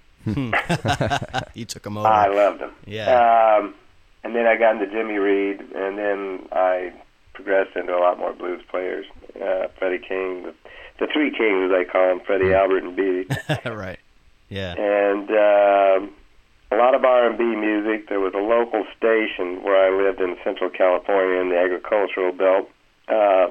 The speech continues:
Speaker 2: not exactly known for being a music hotbed,
Speaker 1: <laughs>
Speaker 2: although Salvador was, if you were in the country music. That's
Speaker 1: Mm,
Speaker 2: where
Speaker 1: yeah.
Speaker 2: the Buck Owens scene was going on.
Speaker 1: Right.
Speaker 2: But Visalia wasn't exactly a,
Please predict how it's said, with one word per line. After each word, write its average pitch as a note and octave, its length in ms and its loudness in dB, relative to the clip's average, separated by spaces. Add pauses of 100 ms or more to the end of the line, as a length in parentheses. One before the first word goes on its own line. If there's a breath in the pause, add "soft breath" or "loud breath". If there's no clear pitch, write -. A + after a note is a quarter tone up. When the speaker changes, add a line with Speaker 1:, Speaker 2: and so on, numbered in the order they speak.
(100)
Speaker 2:
not G2 200 2
exactly F#2+ 360 0
known F#2 240 0
for - 100 -14
being F2+ 300 -4
a E2+ 220 -12
music G2 420 -4
hotbed, F#2+ 640 0 (240 loud breath)
Speaker 1:
<laughs> - 220 -8
Speaker 2:
although A#2 340 2
Salvador A#2 480 2
was, F#2 360 2
if F#2+ 140 -6
you F#2+ 80 0
were F2+ 240 0 (160)
in G#2 100 -10
the F#2 60 -6
country B2 380 -4
music. F2+ 320 -2
That's F2+ 200 -4
Speaker 1:
Mm, D#2+ 40 -14
Speaker 2:
where F#2+ 100 -2
Speaker 1:
yeah. G#2+ 60 -4
Speaker 2:
the G2 80 -6
Buck F2+ 220 0
Owens F#2+ 360 -2
scene F2 160 -6
was F2 160 -8
going F2 300 -4
on. F2+ 160 -4 (260)
Speaker 1:
Right. G2+ 300 -8 (800)
Speaker 2:
But A2 260 4
Visalia G#2+ 640 2
wasn't F#2 320 0
exactly F2+ 460 -2
a, E2 100 -6